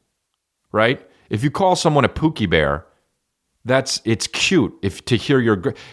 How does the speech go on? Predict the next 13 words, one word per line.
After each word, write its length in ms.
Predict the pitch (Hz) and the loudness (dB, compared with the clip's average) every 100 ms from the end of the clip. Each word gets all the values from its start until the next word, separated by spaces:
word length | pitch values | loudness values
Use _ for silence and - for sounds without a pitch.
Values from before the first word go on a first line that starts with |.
| - | -4
to 100 | 180 | 0
me, 160 | 208 240 | 2 2
it's 160 | - | 0
like 240 | 160 143 - | 2 0 2
a 60 | 120 | 0
girl, 480 | 101 131 135 135 123 107 | 2 2 4 2 0 -4
m-, 120 | 113 104 | -10 -4
like, 280 | 110 98 - - _ _ _ | -2 -2 -6 -20 _ _ _
if 160 | 120 110 | -4 0
you 80 | 220 | 0
have 100 | 160 | 0
a 60 | |
girlfriend 720 | 113 120 101 - 92 78 73 | 2 2 2 2 0 0 -4